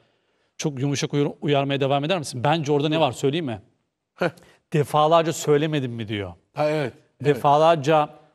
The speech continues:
Speaker 1: bu tip temaslarda penaltı çalmayın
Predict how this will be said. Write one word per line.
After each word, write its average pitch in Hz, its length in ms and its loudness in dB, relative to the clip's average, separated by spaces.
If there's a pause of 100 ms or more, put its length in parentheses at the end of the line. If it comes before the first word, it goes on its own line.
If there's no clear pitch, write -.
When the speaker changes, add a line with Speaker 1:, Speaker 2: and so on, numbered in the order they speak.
(120)
Speaker 1:
bu 147 120 -2
tip - 240 -6
temaslarda 143 580 0
penaltı 143 460 -2
çalmayın 156 580 0